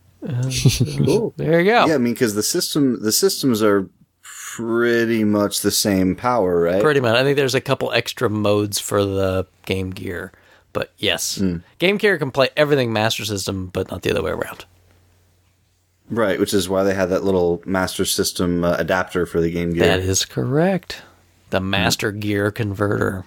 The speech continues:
Speaker 1: Mm-hmm.
Speaker 2: Master Gear.
Speaker 1: Awesome. So you can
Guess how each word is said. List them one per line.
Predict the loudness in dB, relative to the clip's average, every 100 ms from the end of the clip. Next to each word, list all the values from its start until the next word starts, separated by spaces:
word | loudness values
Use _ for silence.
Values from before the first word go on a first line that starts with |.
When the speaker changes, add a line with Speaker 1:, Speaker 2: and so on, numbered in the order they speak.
| -6
Speaker 1:
Mm-hmm. | -6 -4 -4 -6 -10 -20 -6
Speaker 2:
Master | 0 2 2 0 -2
Gear. | -2 -2 -2
Speaker 1:
Awesome. | -2 -4 -6 -16 -20 -20 -20 -16
So | -6 0
you | 2
can | 2 0